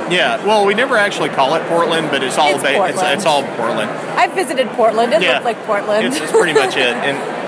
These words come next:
Speaker 1: but I wanted it to also to, to work for people. Everybody has the quirky area that, near where they live, and I wanted everybody to be able to relate to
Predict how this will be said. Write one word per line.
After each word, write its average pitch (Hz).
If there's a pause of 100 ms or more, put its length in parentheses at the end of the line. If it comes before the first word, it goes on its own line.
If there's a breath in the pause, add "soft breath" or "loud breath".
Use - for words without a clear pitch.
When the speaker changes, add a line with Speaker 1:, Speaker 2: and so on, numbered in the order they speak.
(140)
Speaker 1:
but 196
I 196
wanted 220
it 180
to 170
also 156
to, 135
to 160
work 151
for 143
people. 135 (420)
Everybody 180
has 143
the 139
quirky 151
area 135
that, -
near 143
where 139
they 127
live, 127
and 123
I 127
wanted 143
everybody 139
to 135
be 139
able 131
to 120
relate 117
to 120